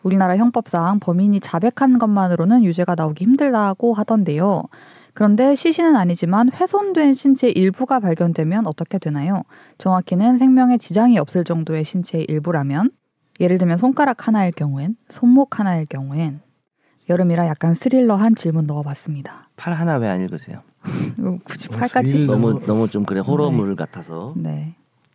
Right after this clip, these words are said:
Speaker 1: 이런 경우에 어떻게 되나요?
Speaker 3: 시신 없는 살인 사건을 먼저 보면
Speaker 1: 네. 인정되지 않나요? 안 되나요?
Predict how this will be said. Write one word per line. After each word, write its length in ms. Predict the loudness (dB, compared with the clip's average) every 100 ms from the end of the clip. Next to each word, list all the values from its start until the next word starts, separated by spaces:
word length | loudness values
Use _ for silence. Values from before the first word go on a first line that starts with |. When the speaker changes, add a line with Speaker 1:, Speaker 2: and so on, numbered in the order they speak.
| _ _ _
Speaker 1:
이런 220 | 2 2
경우에 220 | 2 -2
어떻게 260 | -2 -4 -6
되나요? 420 | -4 -6 -6 -8 -14 _ _ _ _ _ _ _ _ _ _ _
Speaker 3:
시신 580 | -12 -8 -8 0 0 0
없는 380 | -6 -2 0 0
살인 320 | 0 0 0
사건을 420 | -2 -4 -4 -4
먼저 200 | -6 -12
보면 680 | -8 -8 -6 -6 -6 -6 -6
Speaker 1:
네. 300 | -6 -8 -14 _ _ _ -10
인정되지 880 | -6 -2 -2 -2 -2 -2 0 -2 -2
않나요? 400 | -6 -8 -6 -8 -8 _ _ _ _ -20
안 160 | -16
되나요? 380 | -14 -14 -14